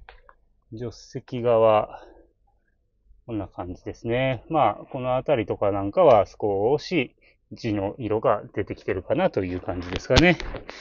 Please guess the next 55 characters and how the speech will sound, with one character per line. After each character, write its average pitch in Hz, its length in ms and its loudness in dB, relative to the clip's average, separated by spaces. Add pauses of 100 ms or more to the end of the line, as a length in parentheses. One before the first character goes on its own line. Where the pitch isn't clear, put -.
(440)
で、 160 340 4 (100)
あ 247 100 0
と 254 140 -4
こ 220 160 0
の 269 80 4
辺 330 240 8
り 139 60 6
で 120 80 6
す - 160 -2
ね、 127 120 0
ち 226 120 -4
ょ - 20 -2
っ - 20 -14
と 196 160 -4
そ - 120 0
の 208 260 2
ね、 180 160 2
こ 147 100 0
の、 127 220 2 (720)
あ 127 140 0
の、 120 100 -2
剥 135 140 2
が 147 100 8
れ 143 100 6
が 120 80 8
あ 107 40 6
る 101 60 -2
ん - 40 -4
で - 20 -16
す - 100 -20
け 110 80 -4
ど、 98 120 -2
こ 117 60 2
れ 117 40 2
大 160 160 2
体 190 140 2
ね、 165 100 0
シ - 180 -2
ー - 20 -4
ト 269 100 4
ベ 254 100 6
ル 202 80 8
ト 117 140 4
を 113 80 4
ガ 123 80 8
ラ 123 80 8
ガ 127 60 10
ラ 123 80 8
ガ 123 80 10
ラ 123 80 10
っ 123 60 -2
て 120 80 0
や 107 80 2
っ - 20 -6
て、 110 340 -2